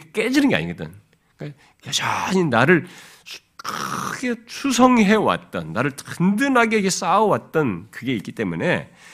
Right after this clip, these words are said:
그런 자기 자신에 대한 과대평가와 자기 자신에게는 별 아무런 문제가 없고 자기가 하는 일은 다 괜찮은 것처럼 생각을 하다가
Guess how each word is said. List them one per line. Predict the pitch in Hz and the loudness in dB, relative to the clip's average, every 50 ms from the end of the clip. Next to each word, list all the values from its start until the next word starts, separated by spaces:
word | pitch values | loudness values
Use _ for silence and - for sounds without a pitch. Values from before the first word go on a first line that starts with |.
| - - - _ | -20 -20 -16 _
그런 | - - 226 247 233 | -2 2 2 4 2
자기 | - - - 147 135 190 233 | 2 0 -2 -2 0 0 2
자신에 | 233 196 185 - 208 202 190 | 2 2 2 2 2 2 2
대한 | 170 180 175 170 | 2 0 -2 -2
과대평가와 | - - 101 104 117 143 135 - - 135 131 131 131 139 131 127 123 120 120 123 123 123 120 110 98 | -4 -6 -4 -2 0 -2 -2 -2 -6 -8 -8 -8 -6 -4 -4 -2 -2 0 2 2 4 4 2 2 0
자기 | - - 104 113 123 117 | -2 -4 -2 -2 -2 -2
자신에게는 | 107 101 98 101 - 127 113 110 107 110 117 117 113 104 101 113 113 117 110 98 | 0 0 -2 -2 -2 -2 -2 -2 0 0 0 -2 -2 -2 -2 -2 0 0 -2 -2
별 | - 101 107 117 110 - - | -4 -4 -4 -4 -4 -6 -8
아무런 | - - 110 117 120 117 | -6 -4 -2 -2 0 -2
문제가 | 107 95 98 98 95 110 110 101 104 | -2 -2 -4 -4 -4 -4 -4 -4 -4
없고 | 90 - - - - 113 104 90 78 - - - - - - _ | -6 -6 -10 -6 -2 -2 -2 -2 -2 -6 -14 -20 -20 -20 -18 _
자기가 | - - 101 104 113 113 113 107 | -8 -4 -2 -2 0 0 0 0
하는 | 107 117 120 113 110 | 0 0 0 0 0
일은 | 104 101 110 113 | 0 -2 -4 -4
다 | 107 - - - 131 | -6 -8 -8 -8 -8
괜찮은 | 127 - - 113 - - 190 196 214 214 208 | -6 -6 -6 -4 -2 0 2 2 4 2 2
것처럼 | 208 202 202 - - 202 214 226 190 123 92 - - - - - - _ | 2 0 0 0 4 8 8 10 10 8 6 0 -6 -18 -20 -20 -20 _
생각을 | - - - 165 165 160 147 117 107 117 | -12 -6 -4 -4 -2 -2 -2 -4 -4 -4
하다가 | 110 156 160 143 107 - - 98 107 87 - - | -4 -6 -4 -4 -6 -4 -2 0 -2 -2 -2 -8